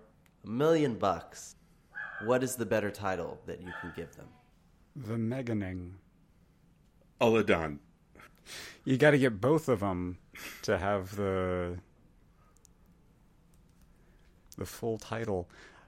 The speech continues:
Speaker 2: Uh, hearing The Trench in the title, my, I assume it's gonna have to do with, uh, presumably another Megalodon, if not other sorts of, uh, ancient monsters.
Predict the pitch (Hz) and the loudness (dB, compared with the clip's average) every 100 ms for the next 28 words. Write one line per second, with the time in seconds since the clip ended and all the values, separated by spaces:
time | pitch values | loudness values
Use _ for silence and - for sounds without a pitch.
0 | - 104 104 104 101 95 95 - _ _ | -6 2 4 4 2 0 -2 -10 _ _
1 | _ _ _ - _ _ _ _ - - | _ _ _ -20 _ _ _ _ -16 -12
2 | - 160 175 180 165 123 - - 113 120 | 0 2 2 0 -2 -4 -4 -2 0 0
3 | - - 110 104 - - 110 113 113 110 | -4 -4 -2 -2 -2 -2 0 2 0 -2
4 | - _ _ - - _ 101 101 104 - | -8 _ _ -20 -20 _ -4 0 0 0
5 | 110 107 98 - - 117 127 127 123 - | 0 0 2 0 0 0 2 0 -2 -4
6 | 110 - 110 104 107 104 - 101 104 101 | -6 -4 -2 0 0 -2 -4 -2 0 0
7 | 101 98 - 107 95 95 - - - - | 0 -2 -6 -4 -2 -4 -8 -16 -20 -20
8 | - - - - 98 98 98 85 - - | -20 -20 -18 -8 -6 -4 -4 -6 -8 -10
9 | - - - 107 101 123 151 135 117 107 | -14 -18 -8 -4 0 2 4 4 2 2
10 | 98 101 104 95 98 101 92 92 90 87 | 4 2 2 2 0 -2 -2 0 0 0
11 | 90 87 - - - 107 - 107 101 - | -2 -4 -8 -10 -4 -2 0 2 2 0
12 | 98 95 92 90 90 - - 101 87 - | -2 0 0 0 -2 -8 -4 -2 -2 -4
13 | 95 92 95 - 98 95 87 - 107 101 | -6 -8 -10 -8 -6 -4 -4 -6 -4 -4
14 | - 98 78 92 95 92 104 90 85 | -2 -4 -4 -4 -4 -4 -4 -4 -4